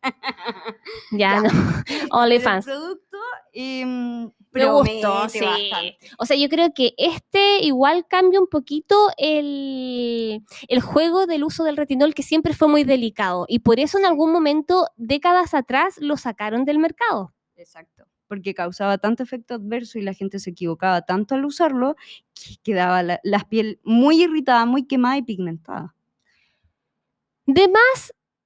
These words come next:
Speaker 2: bueno, en verdad, nunca está de más
Speaker 1: Nunca está de más.
Speaker 2: decir que el uso de fotoprotector es esencial. O sea, si usted se compra este producto, se lo aplica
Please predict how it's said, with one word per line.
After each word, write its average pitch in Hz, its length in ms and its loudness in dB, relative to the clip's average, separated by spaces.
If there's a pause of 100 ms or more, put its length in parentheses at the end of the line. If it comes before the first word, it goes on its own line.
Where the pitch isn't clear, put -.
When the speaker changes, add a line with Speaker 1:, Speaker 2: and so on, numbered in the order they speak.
Speaker 2:
bueno, 220 320 -2
en 240 100 -4
verdad, 262 220 0
nunca 285 220 2
está 294 180 0
de 262 100 -2
más - 240 -20 (280)
Speaker 1:
Nunca - 200 -20
está - 160 -20
de - 60 -20
más. - 180 -20
Speaker 2:
decir 320 600 0
que 320 240 -2
el 269 180 2
uso 339 260 0
de 320 100 -2
fotoprotector 262 960 -4 (220)
es 330 380 0 (160)
esencial. 247 880 -4
O 208 80 -8
sea, 226 180 -2
si - 120 -6
usted 311 380 0 (400)
se 226 200 -6
compra 381 260 0
este 370 200 -2
producto, 330 720 -2
se - 240 -6
lo 214 100 2
aplica 285 560 0